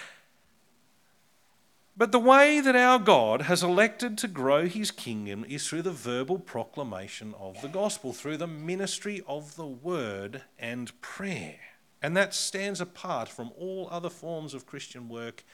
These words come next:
and service. And so it is right, as followers of Jesus, as member of his kingdom, to ask, "What can I do for the sake of the word of God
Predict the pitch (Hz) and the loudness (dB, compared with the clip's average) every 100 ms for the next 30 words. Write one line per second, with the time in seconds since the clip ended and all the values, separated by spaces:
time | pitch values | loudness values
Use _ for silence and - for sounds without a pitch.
0 | _ _ 120 107 104 - - 147 107 87 | _ _ -10 -8 -6 -4 -4 -6 -10 -10
1 | - - - _ _ - - 175 180 202 | -6 -6 -8 _ _ -18 -4 0 4 6
2 | 202 233 269 - 180 120 107 104 - 170 | 6 6 4 4 4 4 2 -4 -2 2
3 | 190 180 175 104 135 160 175 147 104 110 | 4 2 0 -2 -4 -4 -6 -8 -8 -10
4 | 139 160 170 180 - 117 120 113 107 107 | -10 -10 -10 -12 -12 -12 -10 -8 -8 -8
5 | 110 117 - 185 190 175 - 92 95 127 | -10 -12 -10 -10 -10 -10 -10 -12 -14 -18
6 | 160 _ _ _ _ _ _ 123 131 - | -20 _ _ _ _ _ _ -10 -8 -6
7 | 117 101 95 - 107 98 104 98 98 98 | -6 -8 -12 -16 -16 -14 -14 -12 -12 -12
8 | 98 101 - 92 92 | -14 -18 -20 -16 -16